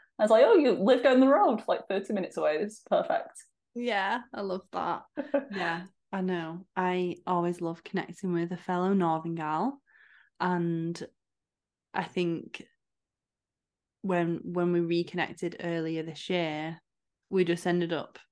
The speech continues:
Speaker 2: like, I feel like I was watching your stories, you were watching mine, and we just kept replying to each other and
Speaker 1: Yeah.
Speaker 2: just like,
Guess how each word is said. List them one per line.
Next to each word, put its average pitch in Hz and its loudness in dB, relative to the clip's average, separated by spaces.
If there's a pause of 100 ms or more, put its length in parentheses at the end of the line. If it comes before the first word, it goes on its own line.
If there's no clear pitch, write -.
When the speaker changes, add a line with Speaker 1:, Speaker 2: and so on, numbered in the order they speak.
Speaker 2:
like, 165 -4
I 170 -4
feel 185 -2
like - 2
I 170 2
was 175 -4
watching 175 -8
your 165 -4
stories, 175 -2
you 170 -2
were 165 -6
watching 165 -8
mine, 160 -4
and 160 -6
we 170 -4
just 175 -8
kept - -4
replying 175 -2
to 170 -4
each - -6
other 170 -2
and 156 4
Speaker 1:
Yeah. 277 6
Speaker 2:
just 208 -4
like, 180 2